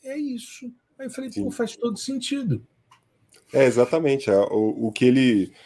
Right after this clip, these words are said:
Speaker 2: o que ele me falou na época foi isso, a covariância, ela vai reter nas primeiras componentes mais informação, né?
Speaker 1: Uhum.
Speaker 2: A correlação,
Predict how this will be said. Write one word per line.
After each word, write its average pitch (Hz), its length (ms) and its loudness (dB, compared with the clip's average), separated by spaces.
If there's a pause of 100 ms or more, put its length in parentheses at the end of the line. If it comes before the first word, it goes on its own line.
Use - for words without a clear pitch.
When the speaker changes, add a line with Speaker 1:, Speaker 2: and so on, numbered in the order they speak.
(220)
Speaker 2:
o 101 80 -6
que 107 140 -2
ele 107 680 -2 (280)
me 101 80 -2
falou 107 260 0
na 107 120 -2
época 117 260 -4
foi 143 220 -2
isso, 123 200 -2
a 127 220 2
covariância, 117 760 -2
ela 107 180 0
vai 110 200 2
reter 135 720 0 (200)
nas 104 260 -4
primeiras 107 460 2
componentes 101 800 -6 (280)
mais 110 300 2
informação, 120 760 -4 (500)
né? 180 280 8
Speaker 1:
Uhum. 254 80 4
Speaker 2:
A - 260 8
correlação, 120 960 2